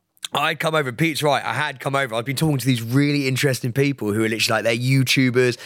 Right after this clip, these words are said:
and we, I really wanna get me and Pete into the YouTube game. And so I was just like, "What we're gonna do is we're gonna start YouTubing." Or they were like, "Mate, we can help you with it." And they're, like, quite big dog YouTube, like, creating, creation people.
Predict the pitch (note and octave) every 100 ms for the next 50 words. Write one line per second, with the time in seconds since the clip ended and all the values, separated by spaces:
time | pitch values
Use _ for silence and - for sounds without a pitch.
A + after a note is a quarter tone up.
0 | - - B2 C#3 C#3 D3 D3 D3+ C#3 C#3
1 | C#3 C#3 B2 C#3 C3+ C3 C3+ C3 C3 C#3
2 | C3+ C3+ C3+ - C3 C3 C3 C3 C3 C3
3 | B2 - - - C#3 D3+ D3 D3+ D3 D3+
4 | C#3+ D3 D#3+ D3+ D3 D3+ C#3 C#3 B2+ B2
5 | B2+ D3+ C#3+ D3 C#3+ C#3 - C#3+ C#3 C3+
6 | C3 C3 C3 - C#3+ C#3 C#3+ D#3 D3 C#3+
7 | C3 C3 C#3+ C#3+ C#3+ C#3+ C#3 C#3 - -
8 | - - D3+ E3+ F3+ - G#3+ A3+ - G3+
9 | F3 E3+ F3 D3 G3 G#3 - D3 C3 C3
10 | - B2+ - D#3 E3+ D3 C3 - - D#3
11 | E3+ - B2 A#2 G#2+ D#2